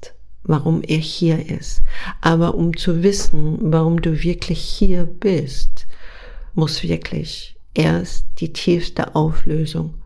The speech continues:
stattfinden. Und die ist sehr tief. Und keiner braucht vor dieser Tiefe Bedenken, Erschrecken oder Angst zu haben. Es ist keine Therapie, wo man über Ängste spricht,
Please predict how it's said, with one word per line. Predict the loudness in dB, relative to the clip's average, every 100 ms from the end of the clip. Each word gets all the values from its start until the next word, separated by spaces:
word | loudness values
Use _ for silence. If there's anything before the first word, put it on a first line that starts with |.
| -14
stattfinden. | -12 -10 -6 -8 -4 -2 0 0 -2 -6 -10 -12 -12 -20 -20 -20 -20 -20 -20 -14 -4
Und | -4 -4
die | -8
ist | -8 -8 -8 -2
sehr | 4 6 6 2 -2
tief. | -8 -8 -8 -10 -14 -18 -20 -20 -20 -4
Und | -4 -2
keiner | -2 0 2
braucht | 2 2 4 4
vor | 4 4
dieser | 4 -2 -4
Tiefe | -6 -4 -2 -2 -2 0 0
Bedenken, | 0 -4 -4 -2 -2 -4 -4 -2 -2 -4 -8 -6
Erschrecken | -4 -4 -6 -6 -4 -4 -4
oder | -6 -4 -4
Angst | -2 -4 -6 -4
zu | -2 0
haben. | -2 -4 -6 -6 -8 -12 -20 -18 -18 -18 -20 -8
Es | -6 -2
ist | 0 2 4
keine | 4 4 4 2 0
Therapie, | -2 -2 -2 -6 -8 -6 -2 0 -2
wo | -2 -4 -2
man | 0 0 -4 -10 -20 -6
über | 0 4 4
Ängste | 2 0 -2 -2 0
spricht, | 2 4 6 4 2 -4 -14 -12 -8